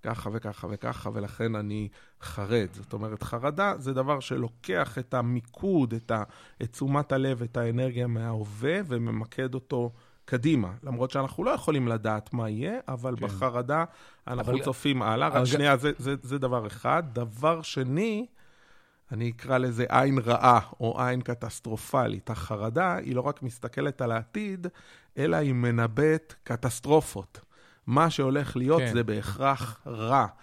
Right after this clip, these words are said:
Speaker 1: ושיש פה את השילוב של שתי התכונות האלה, של שתי היכולות האלה, להסתכל קדימה, ולא רק להסתכל קדימה, להסתכל קדימה באופן רע, האדם אומר לעצמו,
Speaker 2: או.
Speaker 1: "זה מה שמחכה לי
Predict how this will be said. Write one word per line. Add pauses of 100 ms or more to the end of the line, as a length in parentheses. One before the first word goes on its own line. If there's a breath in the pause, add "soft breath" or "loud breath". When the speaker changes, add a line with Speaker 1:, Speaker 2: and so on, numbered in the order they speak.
(300 loud breath)
Speaker 1:
ושיש
פה
את
השילוב
של
שתי
התכונות
האלה,
של
שתי
היכולות
האלה, (360 loud breath)
להסתכל
קדימה,
ולא
רק
להסתכל
קדימה,
להסתכל
קדימה (460 loud breath)
באופן
רע, (140)
האדם
אומר
לעצמו,
Speaker 2:
או.
Speaker 1:
"זה
מה
שמחכה
לי